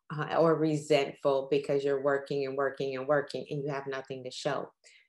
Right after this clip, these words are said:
But be like the ant, the Bible tells us in the Proverbs.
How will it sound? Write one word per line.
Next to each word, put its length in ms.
But 240
be 140
like 320
the 180
ant, 260
the 80
Bible 400
tells 320
us 160
in 80
the 100
Proverbs. 680